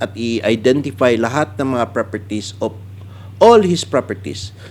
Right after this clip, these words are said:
his or her properties, no? Making sure that ang gagawin is all taxes are paid, estate taxes, real property taxes, and all government taxes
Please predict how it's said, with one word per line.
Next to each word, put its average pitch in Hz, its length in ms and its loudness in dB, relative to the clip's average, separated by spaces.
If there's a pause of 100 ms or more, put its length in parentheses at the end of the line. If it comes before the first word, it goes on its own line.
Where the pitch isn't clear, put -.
(680)
his 208 240 4
or 127 240 0
her 147 160 6
properties, 98 480 -2
no? 101 160 -6
Making 180 480 0
sure 185 240 4
that 196 480 2 (640)
ang 110 160 -4
gagawin 151 480 4
is 117 320 -6
all 143 160 2
taxes 101 400 -2
are 98 100 0
paid, 127 300 -4 (320)
estate 147 320 -2
taxes, 160 480 0
real 107 80 0
property 135 320 0
taxes, 135 320 -2
and 127 240 -8
all 202 160 8
government 151 400 2
taxes 120 480 -6